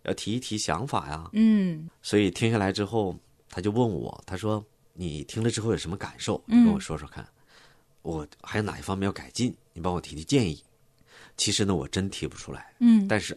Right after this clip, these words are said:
Speaker 1: 碍于这个情面，还是说了一，一些意见，所谓的意见啊。
Speaker 2: 嗯。
Speaker 1: 现在看都是稚嫩的。
Speaker 2: 嗯。
Speaker 1: 而这个弟兄他，他非常谦虚，他说：“没关系，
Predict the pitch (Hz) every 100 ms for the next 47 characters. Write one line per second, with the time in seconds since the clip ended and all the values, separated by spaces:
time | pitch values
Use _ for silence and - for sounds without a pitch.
0 | - 156 151 113 90 90 90 - - 80
1 | 110 - - - - - 87 90 - 110
2 | 98 85 69 _ 85 - - 76 85 76
3 | 82 - _ _ _ - - 107 76 151
4 | 117 92 98 - 87 71 214 202 190 196
5 | - - 120 113 - 110 90 98 95 -
6 | 143 95 92 69 - _ - 208 196 196
7 | - - - - 185 214 190 170 165 151
8 | 147 - - - 131 - 127 120 113 113
9 | 110 110 - 76 - _ - 107 107 135
10 | 135 131 -